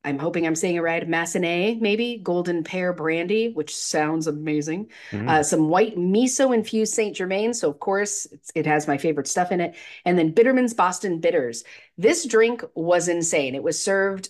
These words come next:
Speaker 1: uh, just with one of those big, uh, cubes of ice.
Speaker 2: Mm-hmm, mm-hmm.
Speaker 1: It was beautiful. It was this, like, golden color. Um, it had just enough of the sweetness of the Saint Germain and this kind of pear.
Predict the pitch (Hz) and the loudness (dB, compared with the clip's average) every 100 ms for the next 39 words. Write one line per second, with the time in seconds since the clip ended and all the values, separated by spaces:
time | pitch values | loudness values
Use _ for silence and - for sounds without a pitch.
0 | - 180 165 160 151 190 190 185 180 170 | -2 0 0 -2 -2 -4 -4 -4 -4 -4
1 | 165 165 180 196 214 - - 170 175 170 | -2 -2 0 -2 -6 -8 -10 -6 -2 -2
2 | 165 165 185 190 185 - _ _ _ _ | -4 -2 -2 -2 -8 -16 _ _ _ _
3 | _ _ _ - 175 165 - 220 196 175 | _ _ _ -4 -2 -2 2 2 4 4
4 | 196 269 - - _ _ _ _ 113 113 | 6 4 2 -4 _ _ _ _ -4 -2
5 | 165 165 123 262 262 226 208 202 190 - | -4 -6 0 4 4 4 4 4 2 -4
6 | - 165 190 190 233 - 180 170 180 170 | -10 -6 0 8 8 8 6 6 4 0
7 | 165 175 170 165 185 220 247 240 - 196 | 0 0 0 0 4 6 4 -2 -2 0
8 | 214 220 254 269 - - 180 180 180 196 | 2 2 0 -4 -18 -4 0 0 0 -2
9 | 190 180 - 220 214 262 226 220 220 190 | -2 -2 2 0 2 0 2 0 -2 -4
10 | 175 170 160 160 160 - 214 214 208 190 | -2 0 0 -2 -4 -6 -4 -2 -2 -2
11 | 170 196 165 165 180 190 202 180 165 - | -2 -2 -2 -2 -2 -2 0 -2 -2 -4
12 | 185 156 - 190 190 208 220 226 | -4 -6 -6 -2 0 2 2 0